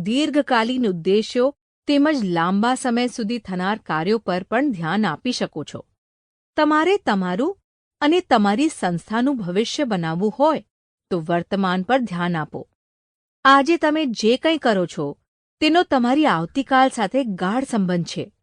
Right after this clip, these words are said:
તમારે તમારા કાર્ય અને જીવન માટે કેટલાક મૂલ્ય, નૈતિકતા, સંકલ્પ તેમજ મિશન લઈને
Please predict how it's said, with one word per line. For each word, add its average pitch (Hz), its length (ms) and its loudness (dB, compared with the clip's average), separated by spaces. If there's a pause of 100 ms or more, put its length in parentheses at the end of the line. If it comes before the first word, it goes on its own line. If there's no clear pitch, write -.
(720)
તમારે 277 380 6
તમારા 233 520 2
કાર્ય 165 500 -2 (380)
અને 302 200 4
જીવન 254 500 0
માટે 214 260 0 (220)
કેટલાક 302 500 2 (120)
મૂલ્ય, 226 540 2 (440)
નૈતિકતા, 208 840 0 (280)
સંકલ્પ 277 640 2 (460)
તેમજ 277 400 4 (140)
મિશન 269 460 0
લઈને 240 300 2